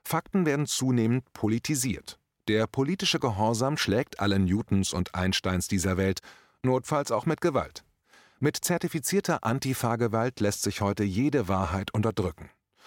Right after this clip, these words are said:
Deswegen sind sie auch so vereint, wenn sie zu Hashtag Stay at Home aufrufen oder sie die Wodarks und Bagdis dieser Welt zu Deppen heruntersingen können. Nur wenn die Masse sich in deren Richtung hin entwickelt, was sie als Massen leider wirklich tun,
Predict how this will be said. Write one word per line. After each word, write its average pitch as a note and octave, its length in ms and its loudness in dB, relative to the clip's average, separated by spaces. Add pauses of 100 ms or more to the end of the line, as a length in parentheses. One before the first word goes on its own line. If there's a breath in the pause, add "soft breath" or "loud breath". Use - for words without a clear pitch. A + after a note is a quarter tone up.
(140 loud breath)
Deswegen B2 420 2
sind C#3+ 180 0
sie C#3 120 2
auch A#2+ 100 2
so C3+ 140 0
vereint, C#3 520 -2
wenn G2+ 140 2
sie F#2+ 140 0
zu F#2+ 260 -2 (120 loud breath)
Hashtag G#2 420 -2
Stay F2 280 -4
at - 180 -6
Home A2 240 0
aufrufen F#2 540 -2 (380 loud breath)
oder D#3 240 4
sie D#3 120 -2
die C#3+ 180 0
Wodarks D3+ 500 0
und G#2 220 -2
Bagdis A#2 440 -2
dieser A2+ 300 0
Welt G#2+ 220 0
zu - 200 -2
Deppen G#2 420 -2
heruntersingen F2 800 0
können. D2+ 320 -6 (600 soft breath)
Nur F#3+ 200 4
wenn G3+ 120 4
die D3+ 100 2
Masse A#2 380 2
sich B2+ 220 -2
in A#2+ 100 2
deren A#2 320 2
Richtung A2 400 0
hin A2 160 2
entwickelt, A2 760 0
was A2+ 240 -2
sie G#2+ 160 0
als G2 200 -2
Massen A#2 340 0
leider F#2 320 0
wirklich G2 340 -4
tun, C#3+ 320 0